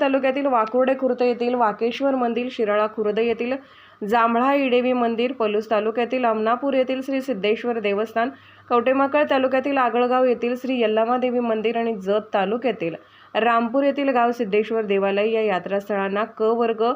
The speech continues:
तीर्थस्थळ म्हणून मान्यता देण्यात आली. याबरोबरच खानापूर येथे नवीन ट्रॉमा केअर सेंटर बांधण्याच्या कामास आणि जत येथे तीस खाटाचे ग्रामीण रुग्णालय बांधणे याबाबतही मान्यता देण्यात आली.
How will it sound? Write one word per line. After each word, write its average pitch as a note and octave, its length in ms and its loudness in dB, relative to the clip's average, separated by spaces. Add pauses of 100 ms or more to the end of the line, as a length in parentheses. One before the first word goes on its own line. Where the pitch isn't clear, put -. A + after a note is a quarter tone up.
(400)
तीर्थस्थळ C4+ 520 2
म्हणून C4 240 2
मान्यता G#3+ 440 0
देण्यात F3 340 -4
आली. E3+ 180 -4 (400)
याबरोबरच A3 720 0
खानापूर A#3 420 0
येथे C4 260 0
नवीन A#3 320 0
ट्रॉमा A3 340 0
केअर G#3+ 280 0
सेंटर G#3 420 -2
बांधण्याच्या A3+ 540 0
कामास A#3 360 -2
आणि A3+ 220 -4
जत G#3 300 -2
येथे A#3+ 220 -2
तीस A#3+ 320 -6
खाटाचे G#3+ 600 -2 (360)
ग्रामीण A#3 340 2
रुग्णालय B3+ 400 2
बांधणे G#3+ 460 0
याबाबतही G3 600 -4
मान्यता G3 420 -2
देण्यात F3 340 -4
आली. E3+ 180 -4